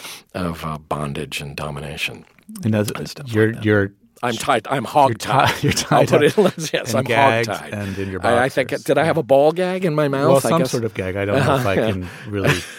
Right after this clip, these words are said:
Speaker 2: I know enough about gags to know
Speaker 1: I
Speaker 2: whether
Speaker 1: think it was
Speaker 2: that's a ball
Speaker 1: probably,
Speaker 2: gag.
Speaker 1: probably a ball gag in my mouth. Um,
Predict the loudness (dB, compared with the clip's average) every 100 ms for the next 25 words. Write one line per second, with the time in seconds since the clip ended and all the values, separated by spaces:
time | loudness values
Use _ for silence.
0 | -18 -2 0 2 0 0 -2 -4 -10 -8
1 | -6 -4 -4 -4 -6 -6 -10 -8 -8 -2
2 | 2 4 4 0 2 2 4 2 0 -2
3 | 0 4 6 6 4 2 -2 -4 -4 -8
4 | -10 -16 -18 -18 -12 -8 -8 -8 -10 -8
5 | -10 -12 -10 -6 -4 -4 -6